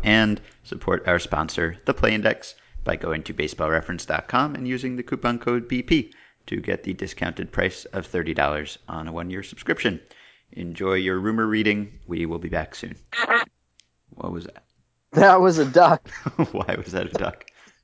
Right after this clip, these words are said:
Speaker 2: <laughs> I, I just went to the Long Island Ducks, uh,
Speaker 1: <laughs>
Speaker 2: and when you get there, it immediately quacks.
Speaker 1: <laughs> That,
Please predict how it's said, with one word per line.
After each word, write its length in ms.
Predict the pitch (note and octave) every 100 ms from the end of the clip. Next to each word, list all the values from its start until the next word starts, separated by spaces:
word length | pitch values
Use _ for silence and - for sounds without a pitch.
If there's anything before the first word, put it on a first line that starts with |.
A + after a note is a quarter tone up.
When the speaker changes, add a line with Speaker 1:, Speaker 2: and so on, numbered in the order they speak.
| G#3+ - _
Speaker 2:
<laughs> 0 | A#3+ G#3 - - - B3+ A3 - -
I, 160 | D#3+ E3+ - - F#3
I 120 | - E3
just 200 | G3 F#3+
went 160 | F#3
to 60 | F3
the 120 | E3+
Long 300 | E3 D#3+ E3
Island 360 | E3 D#3 D3 C#3
Ducks, 520 | C#3+ D#3+ - - - -
uh, 460 | C3 A#2+ A2+ A2 - - A#2 - - _
Speaker 1:
<laughs> 600 | _ _ _ _ _ -
Speaker 2:
and 420 | B2+ D#3+ E3 D#3 - _ _ _
when 180 | A3+ E3
you 100 | E3+
get 280 | E3 F#3+ - -
there, 320 | G#3+ D3+ C#3 - _ _ -
it 120 | D#3
immediately 640 | D3+ D3+ E3 E3+ E3 D#3+
quacks. 840 | C#3+ - B2+ - - - - - -
Speaker 1:
<laughs> 420 | G#2+ - - A#2+ D3+ - A#2 - - - - - - _ -
That, 280 | - -